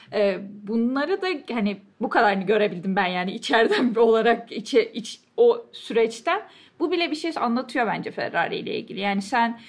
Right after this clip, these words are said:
diyorsun ki Ben şöyle şöyle insanlar istiyorum. Hani şu okullardan, e, böyle karakterde ki takımın hepsi bu arada, e, buraya da değinmek gerekirse full şey yani bir iki tane kadın var zaten içeride. Onun dışında full erkek,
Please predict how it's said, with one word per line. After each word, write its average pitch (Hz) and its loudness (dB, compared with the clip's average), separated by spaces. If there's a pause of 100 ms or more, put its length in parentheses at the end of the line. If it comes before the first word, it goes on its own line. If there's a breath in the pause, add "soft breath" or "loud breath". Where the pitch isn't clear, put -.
(200 loud breath)
diyorsun 294 -2
ki 311 -4
Ben 254 -2
şöyle 269 -2
şöyle 269 -2
insanlar 254 -6
istiyorum. 311 -4 (160)
Hani 180 -8
şu - -4
okullardan, 233 0 (580 loud breath)
e, 196 2 (220)
böyle 226 2
karakterde 220 0
ki - -6
takımın 285 -4
hepsi 277 -8
bu 262 -2
arada, 262 0
e, 208 -2
buraya 254 0
da 214 -8
değinmek 254 0
gerekirse 311 -4
full 294 -2
şey 254 -2
yani 196 -4
bir 240 -8
iki 233 -12
tane 220 -2
kadın 190 -8
var 185 -6
zaten 180 -10
içeride. 269 -2 (300 loud breath)
Onun 285 2
dışında 202 -6
full 320 0
erkek, 294 -2